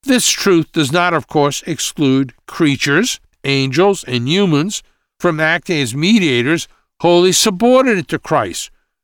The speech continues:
from whom all acts of mediation have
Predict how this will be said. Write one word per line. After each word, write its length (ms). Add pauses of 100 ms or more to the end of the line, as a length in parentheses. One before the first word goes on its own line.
(140)
from 260
whom 360 (100)
all 360
acts 320
of 80
mediation 720 (220)
have 440